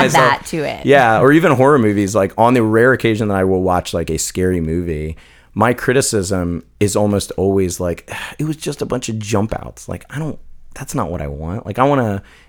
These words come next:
Speaker 1: explore a story in which good ultimately triumphs over evil." Um,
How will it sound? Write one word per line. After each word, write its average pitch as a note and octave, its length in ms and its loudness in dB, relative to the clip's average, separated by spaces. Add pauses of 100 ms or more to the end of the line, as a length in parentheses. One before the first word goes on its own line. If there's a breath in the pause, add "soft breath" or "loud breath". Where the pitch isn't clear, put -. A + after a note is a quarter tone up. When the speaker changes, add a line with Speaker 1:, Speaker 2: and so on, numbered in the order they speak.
Speaker 1:
explore A#2 480 0
a E2 80 -4
story G#2+ 680 0
in F2+ 180 -4
which F2 220 -4
good G2+ 360 0 (160)
ultimately F#2+ 400 0
triumphs F2 360 -4
over E2 200 -2
evil." E2 560 -4 (400 soft breath)
Um, F2+ 340 -2